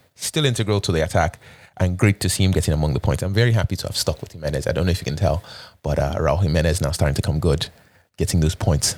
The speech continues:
Very happy for him. Uh, yeah. So Newcastle look pretty poor, and unfortunately, I just want to quickly mention, um, Alan Saint-Maximin still looks good.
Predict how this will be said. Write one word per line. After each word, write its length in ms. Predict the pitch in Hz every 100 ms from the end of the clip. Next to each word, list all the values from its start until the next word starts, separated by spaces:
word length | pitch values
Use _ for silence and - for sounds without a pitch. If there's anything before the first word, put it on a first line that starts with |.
| -
Very 240 | 107 90
happy 240 | 92 - 78
for 220 | - 69
him. 80 | 85 -
Uh, 200 | - - - _ _ _ _ -
yeah. 140 | - - - - -
So 160 | - - - - - - - - - - _ _ _
Newcastle 480 | 180 202 165 151 151 127
look 160 | 120
pretty 160 | 117 104
poor, 240 | 101 92 98
and 300 | 95 98 98
unfortunately, 320 | 113 135 139
I 60 | 120
just 60 |
want 100 | 135 113
to 40 |
quickly 120 | 98
mention, 420 | 101 95 95 80 76
um, 200 | 82 - -
Alan 180 | 113
Saint-Maximin 480 | 113 113 104 117 120
still 240 | 98 - 143
looks 200 | 127 -
good. 320 | 110 131